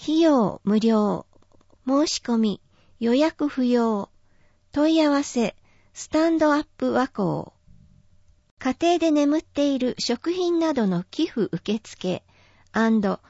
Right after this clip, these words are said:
フードパントリーのお知らせ。食品などのお渡し、食品や生活用品の寄付受付。日時、三月二十三日水曜、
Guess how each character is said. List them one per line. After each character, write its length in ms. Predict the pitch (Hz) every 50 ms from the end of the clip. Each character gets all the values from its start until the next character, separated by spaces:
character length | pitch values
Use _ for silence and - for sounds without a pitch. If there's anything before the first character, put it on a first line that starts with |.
| _ _ _
フ 240 | _ - 302 320 349
ー 20 |
ド 140 | 349 349 349
パ 220 | 339 - 339 339 349
ン 60 | 349
ト 180 | - 285 262
リ 160 | 240 220 202 190
ー 40 |
の 140 | 180 175 165
お 40 | 170
知 200 | - - 185 180
ら 100 | 180 170
せ。 300 | - - 170 151 - - _ _ _ _ _ _ _ _ _ _ _ _ _ _ _ _ _ _ _ _ _ _ _ _ _ _
食 320 | - - 262 262 - -
品 300 | 349 - 370 359 349 339
な 160 | 330 330 330 -
ど 100 | 247 220
の 240 | 196 180 170 -
お 80 | 185 208
渡 320 | 233 254 285 - - 240
し、 340 | 240 - - 226 196 - - _ _ _ _ _ _ _ _
食 340 | - - 247 254 - - 330
品 340 | - - 339 330 320 311 294
や 120 | 285 269
生 280 | 285 - - 302 339 349
活 300 | - 311 320 - - 311
用 200 | 320 330 330 359
品 260 | - - 262 240 208
の 120 | 185 180
寄 220 | - - - 285 302
付 220 | - - 175 - -
受 260 | 170 - - 208 214
付。 420 | 214 - - - - 180 156 - - _ _ _ _ _ _ _ _ _ _ _ _ _ _ _ _ _ -
日 320 | 247 311 381 - - 277
時、 240 | 233 190 160 - - _ _ _ _ _ _ _
三 340 | - - 311 330 339 339
月 280 | 320 269 262 - - 226
二 200 | 233 269 311 330
十 180 | - 269 247 233
三 300 | - - 277 269 269 269
日 320 | 240 214 214 - - 190
水 380 | - - - 254 254 247 247 254
曜、 340 | 247 220 190 156 - -